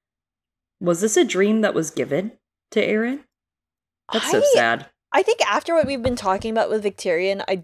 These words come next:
Speaker 2: don't think it's out of the picture, right?
Speaker 1: That's
Speaker 2: Like,
Speaker 1: kinda how I feel. I feel like their lives are being puppeted by him.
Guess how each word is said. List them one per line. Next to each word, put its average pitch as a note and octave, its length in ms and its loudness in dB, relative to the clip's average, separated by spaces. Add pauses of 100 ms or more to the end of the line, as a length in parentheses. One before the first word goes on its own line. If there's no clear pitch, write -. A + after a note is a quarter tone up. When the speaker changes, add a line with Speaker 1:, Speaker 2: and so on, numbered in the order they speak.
Speaker 2:
don't G3 260 -2
think B3+ 180 -8
it's D4 160 -4
out F#3 260 0
of G3+ 100 -4
the G3+ 80 -6
picture, - 640 -12 (280)
right? F#3+ 400 0
Speaker 1:
That's F#3+ 140 2
Speaker 2:
Like, F3 420 -2 (100)
Speaker 1:
kinda F#3 340 -4
how E3 200 -6
I D3 160 -2
feel. C#3 300 -2
I C#3 120 -2
feel F3+ 220 -2
like E3+ 240 0
their D#3+ 140 -2
lives D3+ 380 -2
are D3 80 -2
being D#3+ 220 -6
puppeted D3+ 500 -8
by D3+ 140 -10
him. D3 380 -12